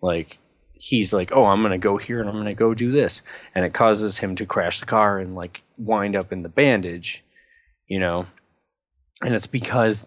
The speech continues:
the fundamental problem is Hector, <laughs> basically, you know, like, the, the way Hector's mind works sends him on that,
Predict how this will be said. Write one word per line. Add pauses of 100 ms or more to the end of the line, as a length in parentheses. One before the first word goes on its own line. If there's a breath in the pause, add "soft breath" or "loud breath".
the
fundamental
problem
is
Hector,
<laughs>
basically,
you
know,
like,
the, (360 loud breath)
the
way
Hector's
mind
works (400)
sends
him
on
that,